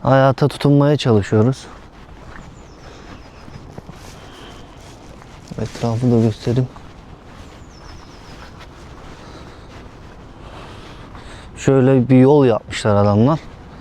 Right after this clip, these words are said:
Ormanın içinde göl var. Aa. Tren geçiyor.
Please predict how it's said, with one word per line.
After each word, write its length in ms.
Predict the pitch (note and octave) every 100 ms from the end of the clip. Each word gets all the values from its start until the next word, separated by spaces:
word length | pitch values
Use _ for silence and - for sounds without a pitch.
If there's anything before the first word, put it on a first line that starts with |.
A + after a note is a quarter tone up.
| - - - - -
Ormanın 460 | C3 C3+ C3+ C#3
içinde 560 | C#3 - C3 B2+ D3 D#3 - - - - - - - - - - - A#2+
göl 380 | B2 C#3 C3+ B2+
var. 260 | B2 B2 - - - - -
Aa. 160 | B2 G#2+ G#2 - - - - - - - - - - - - - - - - - -
Tren 320 | B2+ A#2 A#2
geçiyor. 380 | A2+ G#2 - A#2+